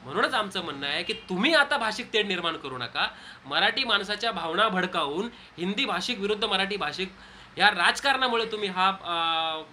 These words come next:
प्रकरण या, अ, मीरा भाईंदर शहरामध्ये, अ, माजवू नका, कारण हा जो प्रकरण आहे पूर्ण महाराष्ट्रभर पसरणार आहे आणि त्यांनी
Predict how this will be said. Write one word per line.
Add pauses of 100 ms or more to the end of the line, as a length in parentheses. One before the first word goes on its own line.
(120)
प्रकरण
या,
अ,
मीरा
भाईंदर
शहरामध्ये, (380)
अ,
माजवू
नका, (260)
कारण
हा
जो
प्रकरण
आहे
पूर्ण
महाराष्ट्रभर
पसरणार
आहे
आणि
त्यांनी